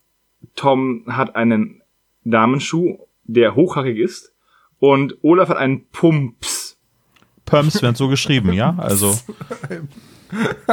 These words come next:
Speaker 3: Ein Pumps. Ja, komm, wenn der Pumps geschrieben hat, das zählt schon.
Speaker 1: Ja, damit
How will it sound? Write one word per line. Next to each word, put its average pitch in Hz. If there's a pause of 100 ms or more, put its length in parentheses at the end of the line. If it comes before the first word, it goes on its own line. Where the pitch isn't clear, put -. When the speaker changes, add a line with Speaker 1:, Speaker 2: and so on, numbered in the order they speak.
(140)
Speaker 3:
Ein 196
Pumps. - (500)
Ja, 123
komm, 160
wenn 165
der 160
Pumps 165
geschrieben 156
hat, 139
das 127
zählt 127
schon. 107 (180)
Speaker 1:
Ja, 101 (300)
damit 139